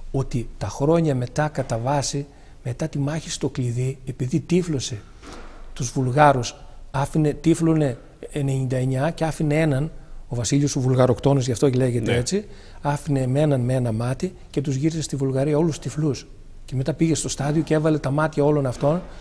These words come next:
Speaker 1: πάνω από εκατό χιλιάδες στρατό τότε, περίπου, λέγεται τώρα η ιστορία. Εγώ θεωρώ ότι είναι γύρω στους σαράντα χιλιάδες. Και πέρασε και έκανε το, το, το,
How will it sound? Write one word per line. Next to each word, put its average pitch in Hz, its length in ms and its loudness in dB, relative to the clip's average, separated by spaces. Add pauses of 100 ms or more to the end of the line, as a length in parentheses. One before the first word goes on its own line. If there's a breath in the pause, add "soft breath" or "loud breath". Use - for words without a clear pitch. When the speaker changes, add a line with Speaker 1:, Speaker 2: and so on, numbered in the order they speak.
(100)
Speaker 1:
πάνω 175 180 6
από 143 100 2
εκατό 139 200 4
χιλιάδες 127 340 0
στρατό 127 380 -4
τότε, 120 280 -4
περίπου, 120 440 -4
λέγεται 117 400 0
τώρα 127 180 -4
η 123 40 -2
ιστορία. 131 340 -4 (360 loud breath)
Εγώ 143 220 0
θεωρώ 147 220 6
ότι 147 120 0
είναι 151 100 4
γύρω 139 140 2
στους - 160 -6
σαράντα 131 340 2
χιλιάδες. 117 500 -2 (840 soft breath)
Και 147 120 -2
πέρασε 175 320 0
και 185 80 0
έκανε 175 180 0
το, 156 160 -2
το, 143 340 0
το, 135 140 -6